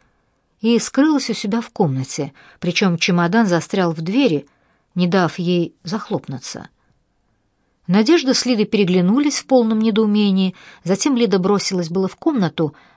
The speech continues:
но Надежда решительно преградила ей путь. Дескать, не суйся сейчас под горячую руку, видишь же, что человек не в себе, только на хамство нарвешься.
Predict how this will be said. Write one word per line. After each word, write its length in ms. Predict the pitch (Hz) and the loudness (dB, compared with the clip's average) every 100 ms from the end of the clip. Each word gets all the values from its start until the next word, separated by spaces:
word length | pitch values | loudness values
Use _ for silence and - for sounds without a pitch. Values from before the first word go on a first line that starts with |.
| - | -4
но 180 | 175 170 | -2 0
Надежда 440 | 160 160 175 196 | -2 0 0 0
решительно 460 | 208 214 190 196 185 | 0 0 -2 -2 0
преградила 540 | 220 190 185 175 147 | -2 -2 -2 -2 -2
ей 200 | 165 208 | -2 -4
путь. 420 | - 147 - - _ _ - | -4 -8 -8 -16 _ _ -8
Дескать, 340 | 170 - 185 240 | -6 -4 -4 -2
не 120 | 269 | -2
суйся 420 | - 139 131 139 | -2 -6 -8 -10
сейчас 460 | - 160 170 147 - | -10 -8 -6 -6 -6
под 160 | 160 | -4
горячую 420 | 170 170 160 196 | 0 0 0 0
руку, 360 | 247 294 190 156 - _ | 0 2 0 -2 -6 _
видишь 280 | 190 240 226 | 0 2 2
же, 240 | 151 151 135 _ - | 2 -4 -6 _ -8
что 140 | 190 | -4
человек 420 | - 185 180 175 | -2 0 0 0
не 80 | 180 | -2
в 40 | - | -2
себе, 380 | 233 180 143 - _ _ _ _ - | 0 0 0 -2 _ _ _ _ -10
только 320 | 156 - 156 | -8 -4 -2
на 180 | 156 151 | -2 -2
хамство 460 | - 233 - - | -2 -2 -4 -6
нарвешься. 640 | 135 139 147 135 - - | -6 -4 -4 -4 -6 -12